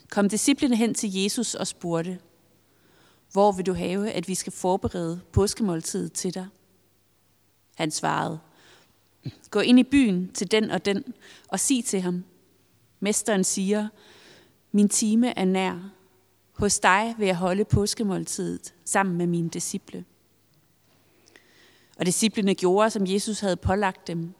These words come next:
og forberedte påskemåltidet. Da det blev aften,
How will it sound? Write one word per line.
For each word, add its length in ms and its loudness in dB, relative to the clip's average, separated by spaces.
og 100 0
forberedte 640 0
påskemåltidet. 960 -6
Da 80 6
det 100 4
blev 200 2
aften, 520 4